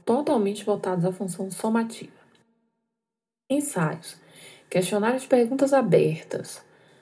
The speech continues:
mapas conceituais, resolução de problemas, projetos e portfólios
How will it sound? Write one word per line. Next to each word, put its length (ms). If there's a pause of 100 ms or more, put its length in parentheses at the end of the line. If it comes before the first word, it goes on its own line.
(180)
mapas 360
conceituais, 1000 (340)
resolução 540
de 80
problemas, 800
projetos 800
e 40
portfólios 960